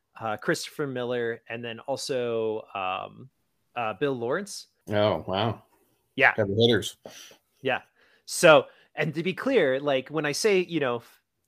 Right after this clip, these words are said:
Speaker 1: eh, for people that might not know, when I say, like, uh, Phil Lord and Christopher Miller,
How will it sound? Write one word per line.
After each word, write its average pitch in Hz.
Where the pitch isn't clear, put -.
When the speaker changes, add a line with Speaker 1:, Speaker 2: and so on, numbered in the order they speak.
Speaker 1:
eh, 127
for 147
people 156
that 151
might 135
not 113
know, 127
when 120
I 117
say, 117
like, 101
uh, 98
Phil 120
Lord 139
and 104
Christopher -
Miller, 117